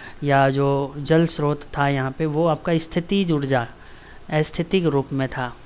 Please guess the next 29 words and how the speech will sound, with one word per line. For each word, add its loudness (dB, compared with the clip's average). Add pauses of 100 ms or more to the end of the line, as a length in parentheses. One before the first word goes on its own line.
(400)
ओके, 2 (400)
इसके 2
बाद 6
फिर 0
वो 2 (920)
motion 2
में 2
आ 0
गया, -4
यानी 0
कि -2
kinetic -2
energy। -6 (1300)
इसके -2
बाद 6
वो 2
आपका 2 (1300)
turbine 4
को -2
घुमाने 0
के 0
काम 0
में 0
आ 0
गया, 0
यानी 0
कि 0
turbine 0
में 0